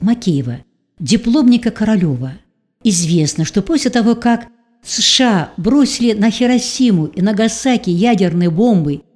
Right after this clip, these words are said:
премьер-министр Великобритании Черчилль предлагал сбросить такие же бомбы на Москву.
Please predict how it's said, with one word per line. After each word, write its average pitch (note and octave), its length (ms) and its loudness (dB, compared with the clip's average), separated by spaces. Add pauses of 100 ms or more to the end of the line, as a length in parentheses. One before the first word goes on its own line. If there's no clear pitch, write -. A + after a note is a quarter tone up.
(120)
премьер-министр G#3+ 840 4
Великобритании A#3 960 2
Черчилль G3 640 0 (400)
предлагал G3+ 680 2
сбросить G3 760 2
такие G3 320 0
же A3 120 2
бомбы B3 320 2
на B3+ 100 2
Москву. G#3 640 0